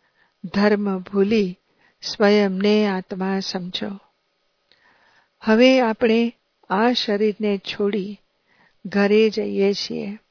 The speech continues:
આ પાક્કું યાદ કરી લો. આપણે આત્મા છીએ, આ પણ યાદ રહે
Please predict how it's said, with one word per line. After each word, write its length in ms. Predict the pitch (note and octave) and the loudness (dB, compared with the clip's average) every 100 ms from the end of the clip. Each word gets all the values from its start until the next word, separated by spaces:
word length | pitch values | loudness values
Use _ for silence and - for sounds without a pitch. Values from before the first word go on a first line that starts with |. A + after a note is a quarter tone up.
| _ _ _ _ _ _ _ _ _ _ _ - | _ _ _ _ _ _ _ _ _ _ _ -2
આ 360 | G#3+ A3 A#3+ - _ _ _ _ _ _ _ | 0 0 -2 -8 _ _ _ _ _ _ _
પાક્કું 480 | G#3+ G#3 _ B3 A#3 | -2 -2 _ -2 0
યાદ 380 | G#3 G3 G3 G3+ | 0 0 -2 -4
કરી 320 | - F#3 F#3+ | -8 -8 -6
લો. 280 | G3+ G3+ G#2 _ _ _ _ _ _ _ _ _ _ _ _ _ _ _ _ - | -8 -10 -14 _ _ _ _ _ _ _ _ _ _ _ _ _ _ _ _ -4
આપણે 460 | F#3 F#3+ G3+ G#3 | -4 -2 -2 0
આત્મા 460 | G#3 G3+ - G#3+ G#3 | 0 -4 -6 -4 -4
છીએ, 460 | - A3 A3 A#3+ C#4 _ _ _ _ _ _ | -4 -4 -2 -2 -6 _ _ _ _ _ _
આ 160 | G3+ G3 | -4 -4
પણ 280 | - A#3 A#3 | -2 0 2
યાદ 400 | G#3 G3 G3+ G3 | 2 2 0 0
રહે 480 | F#3+ F#3+ A#3 B3+ | -2 2 2 0